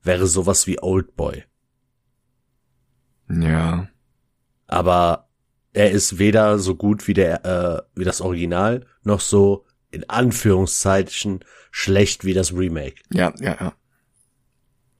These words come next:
Speaker 1: ja. Und sonst hast du nicht viel, viele Vergleiche. Wenn man die Filme da drumrum guckt, haben wir vor Death Note Batman und hinter Death Note, oh, Batman. <laughs> Und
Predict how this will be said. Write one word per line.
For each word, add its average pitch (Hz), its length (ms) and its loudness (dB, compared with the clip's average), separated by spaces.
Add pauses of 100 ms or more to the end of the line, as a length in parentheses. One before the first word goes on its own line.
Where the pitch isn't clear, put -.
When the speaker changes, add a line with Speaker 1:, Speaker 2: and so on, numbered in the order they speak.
(2500)
Speaker 1:
ja. - 80 2 (180)
Und 110 220 -2
sonst 110 200 2
hast 127 200 2
du 123 60 2
nicht 101 180 -2
viel, 107 200 2 (400)
viele - 460 0
Vergleiche. 98 480 2
Wenn 82 100 -2
man 87 120 0
die 87 80 -2
Filme 104 240 2
da 92 140 4
drumrum 95 580 -4
guckt, - 340 -4
haben 98 160 2
wir 92 220 2
vor 110 340 2
Death 101 280 2
Note 95 360 -4
Batman 127 500 2 (300)
und 92 180 -2
hinter 104 220 4
Death 101 240 2
Note, 107 300 0 (240)
oh, 104 240 2 (280)
Batman. 107 640 2
<laughs> - 40 -20 (1600)
Und 101 600 -2